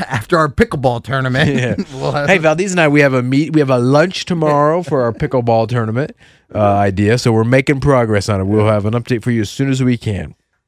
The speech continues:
Speaker 1: Hey, uh, would you, would you participate in this? All right,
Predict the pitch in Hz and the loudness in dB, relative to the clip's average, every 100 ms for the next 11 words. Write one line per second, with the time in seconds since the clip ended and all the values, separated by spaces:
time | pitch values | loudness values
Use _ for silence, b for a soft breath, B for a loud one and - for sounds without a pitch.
0 | _ - 123 131 156 - _ _ _ _ | _ -12 -12 -12 -18 -18 _ _ _ _
1 | _ _ - 143 156 131 202 180 135 123 | _ _ -10 -4 -2 -2 -6 -4 -6 -6
2 | 160 147 - 131 - 104 82 76 71 - | -10 -12 -12 -12 -14 -16 -12 -12 -12 -20
3 | - 98 95 | -18 -14 -12